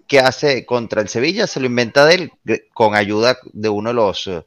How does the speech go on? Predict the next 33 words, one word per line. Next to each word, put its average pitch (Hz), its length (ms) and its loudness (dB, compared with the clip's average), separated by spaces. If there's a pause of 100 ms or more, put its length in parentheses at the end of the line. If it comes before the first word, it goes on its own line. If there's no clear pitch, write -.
(640)
eh, 92 140 -4
centrales 101 380 0
del 110 80 -4
Sevilla, 113 260 0
que 92 80 -2
son 95 140 -10
más 101 120 -2
malos 107 260 2
que - 80 -2
el 123 60 4
hambre, 110 360 0 (520)
se - 200 -6
lo 104 80 -2
inventa 107 420 2
él, 139 120 4
lo 139 60 2
hace 120 260 2
él. 101 280 -2
Los 107 120 0
goles 120 240 0
contra 131 240 -2
el 123 60 -4
Villarreal, 120 480 2
toca 139 240 2
un 143 140 -6
balón 147 300 2
y 156 60 -4
es 117 120 -8
un 113 100 -8
gol 117 180 2
el 95 80 0
año 95 160 -6
pasado 92 600 0